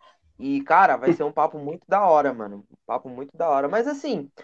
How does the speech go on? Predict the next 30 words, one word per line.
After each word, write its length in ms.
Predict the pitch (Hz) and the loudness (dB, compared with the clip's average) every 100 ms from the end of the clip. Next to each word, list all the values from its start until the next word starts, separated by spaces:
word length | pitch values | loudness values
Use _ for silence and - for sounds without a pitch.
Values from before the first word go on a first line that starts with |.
| _ | _
a 60 | 214 | -2
gente 100 | 233 | 4
tava 180 | 285 302 | 4 4
falando 400 | 285 269 254 226 | 2 2 4 2
antes 240 | 233 220 | 2 2
da 140 | 190 | 4
live 260 | 170 175 175 | 6 4 0
começar 760 | 170 165 143 - 147 196 156 117 _ _ _ | -4 -2 -2 -2 2 2 0 -4 _ _ _
sobre 300 | 180 185 202 | -8 -6 -6
free 240 | 190 165 | -8 -12
step, 480 | 139 - 180 233 156 | -10 -8 -6 -6 -10
mano. 300 | 123 117 135 | -8 -8 -10
Eu 40 | |
dançava 380 | 185 220 220 214 | -10 -6 0 0
free 200 | 208 208 | 0 -12
step 400 | 202 185 190 190 | -6 -2 -2 0
ali 160 | 156 170 | -2 -2
em 60 | |
dois 180 | 170 147 | -2 -2
mil 100 | 170 | -2
e 20 | 147 | -6
doze, 440 | 127 160 196 156 | -2 -2 -2 -2
dois 180 | 151 151 | 0 0
mil 100 | 165 | -2
e 80 | - | -8
treze, 480 | - 160 185 175 175 _ _ _ _ _ _ _ | -6 -4 -4 -6 -14 _ _ _ _ _ _ _
com 100 | 147 | -2
aquela, 640 | 151 156 175 175 165 135 - _ _ _ | -2 2 6 6 6 2 -4 _ _ _
com 100 | 165 | -2
a, 100 | 147 | -2